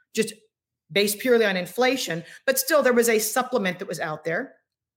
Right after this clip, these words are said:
for people receiving food stamps. That's going away. Medicaid extra emergency coverage is going away. And by the way,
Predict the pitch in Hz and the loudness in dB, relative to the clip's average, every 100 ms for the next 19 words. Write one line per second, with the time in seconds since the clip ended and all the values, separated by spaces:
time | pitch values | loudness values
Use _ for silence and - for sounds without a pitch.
0 | _ _ _ _ - _ _ _ - 208 | _ _ _ _ -20 _ _ _ -2 -2
1 | 202 240 226 202 208 190 196 196 - 247 | 0 0 2 0 0 -2 -2 -2 -2 0
2 | 202 180 160 220 208 196 175 - 196 233 | -2 -4 -4 -2 -2 -2 -4 0 0 0
3 | 247 220 214 208 208 202 - - 165 190 | 0 0 0 0 0 -2 -12 -12 -4 0
4 | 226 226 233 220 220 220 - - 208 220 | 0 0 0 0 0 -4 -2 0 2 2
5 | 226 226 - 214 220 214 208 202 202 202 | 2 0 -4 -2 -2 0 -2 -4 -4 -2
6 | 190 190 190 190 190 165 202 202 190 | 0 0 0 0 -2 0 0 2 0